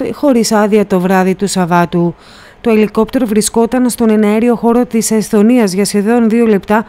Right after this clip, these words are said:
ανακοίνωσε ο Εσθονικός στρατός, προσθέτοντας ότι δεν είχε καταθέσει σχέδιο πτήσης, είχε απενεργοποιήσει τον αναμεταδότη του και δεν διατήρησε ραδιοεπικοινωνία με τις εσθονικές υπηρεσίες αεροναυτιλίας, αναφέρει η Daily Mail.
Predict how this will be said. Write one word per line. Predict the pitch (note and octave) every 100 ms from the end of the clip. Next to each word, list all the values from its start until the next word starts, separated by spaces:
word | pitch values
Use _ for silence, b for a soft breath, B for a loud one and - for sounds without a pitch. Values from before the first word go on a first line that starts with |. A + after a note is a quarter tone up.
| B B B -
ανακοίνωσε | A3+ G3+ G3+ A3+ A#3+ A3 A#3+
ο |
Εσθονικός | A3+ G#3+ A3+ G#3+ G#3 A3+
στρατός, | A3 G#3+ G#3 G3 E3+
προσθέτοντας | - G3 - G#3 G3+ G3
ότι | G#3 G3 G#3 B B B
δεν | A3+ C4 B3+
είχε | C4 C4+
καταθέσει | C4 A#3 G#3 A3+ A#3+ A3
σχέδιο | - B3 A3+ A#3
πτήσης, | - A3 F#3 E3+ - B B
είχε | G#3+ G3+
απενεργοποιήσει | F3 F#3 F#3 F3+ F3+ G3 F#3+ F3+
τον | D#3+ E3+
αναμεταδότη | E3+ E3+ E3+ E3+ E3+ A3+ A#3+
του | A#3+ B B B -
και | D4
δεν | C4+ C#4
διατήρησε | B3+ B3 A3 A3+ A#3+ B3+
ραδιοεπικοινωνία | A#3+ G#3 F#3+ G3 F#3+ G3 F#3+ G3 F#3+ D#3+
με | D#3+
τις | D#3+ E3 -
εσθονικές | F3+ - F#3+ F#3+ G#3 F#3+
υπηρεσίες | F#3 F3+ F3+ B3+ G#3
αεροναυτιλίας, | G#3 F#3+ F#3 G3 F#3+ E3+ D3+ - B B B B
αναφέρει | F3 F3 D#3 G#3+ A#3
η | G#3 E3+
Daily | F#3 F#3 F3+
Mail. | E3 D#3+ D3+